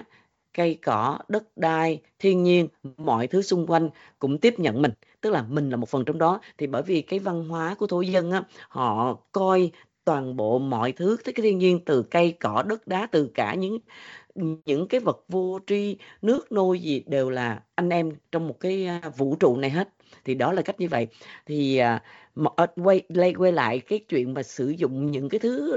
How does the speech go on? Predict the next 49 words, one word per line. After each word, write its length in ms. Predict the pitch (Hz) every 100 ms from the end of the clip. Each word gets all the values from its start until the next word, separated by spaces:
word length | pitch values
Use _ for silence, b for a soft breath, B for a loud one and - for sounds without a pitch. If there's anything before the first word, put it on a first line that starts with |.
| 220
đồ 200 | 185 147
ăn 200 | 127 175
Việt, 280 | 165 139 - B B B
cậu 200 | 135 147
không 320 | - 220 214
có 100 | 226
hênh 300 | 240 226 208
hoan 380 | 202 196 196 180
mình 140 | 143
là 100 | 123
người 180 | 120 120
Việt 220 | 117 110
Nam, 220 | 170 170 180
cậu, 100 | 143
cậu, 180 | 185 160
cậu 200 | - 120
cũng 160 | 180 202
không 140 | 233
hênh 200 | 208 202
hoan 200 | 196 190
cái 120 | 220
văn 180 | 208 196
hóa 160 | 202 269
Việt 160 | 165 -
Nam 200 | 175 175 B B -
hay 120 | 208
ẩm 220 | - 202
thực 120 | 165
Việt 140 | 143 156
Nam. 200 | 170 165 B B B
Nhưng 280 | 226 247 240 -
trong 220 | 240 233
cái 100 | 240 -
cách 220 | 269 -
cậu 200 | 123 117
nấu, 300 | 160 185 240
cậu 160 | 156 139
làm 320 | 147 131 131
á, 140 | 165 - B B -
cậu 480 | 160 123 135 147 - _ _ _ _
n-, 180 | 175 180
nói 340 | - 170 170 247
rằng 140 | 190
là 120 | 147 120 _ _
người 160 | 170 156
Việt 180 | 151 -
chúng 140 | 220
tôi 200 | 214
đó, 80 | 185